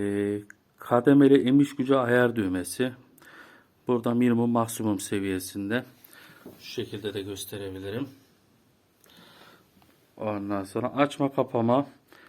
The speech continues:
tuşu bilindiği üzere. Ee, otomatik çek bırak kablo sarıcı sistemi. Az önce göstermiş olduğumuz gibi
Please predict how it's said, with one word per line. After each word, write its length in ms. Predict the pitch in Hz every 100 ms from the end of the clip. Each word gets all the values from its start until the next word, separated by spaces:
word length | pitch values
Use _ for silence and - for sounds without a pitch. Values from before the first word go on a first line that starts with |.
| _ _
tuşu 520 | - 107 - 104 120 139 - _ - _ _ _ - _ _ 120
bilindiği 420 | 113 110 107 107
üzere. 460 | 95 98 95 120 147 _ _ _ _ _ _ _ _ - - - - - _ _ _ _ _ _ -
Ee, 880 | 107 101 98 98 98 98 95 98 95 - _ - - - - _
otomatik 520 | - - 143 139 147 - _
çek 380 | - 147 143 -
bırak 320 | 120 147 -
kablo 340 | - 131 131
sarıcı 420 | 117 117 113 120 117
sistemi. 580 | - - - 98 127 120
Az 240 | - 127 123
önce 200 | 117 117
göstermiş 680 | 120 117 120 120 120 113
olduğumuz 640 | 117 113 120 113 113 107 104
gibi 280 | 101 123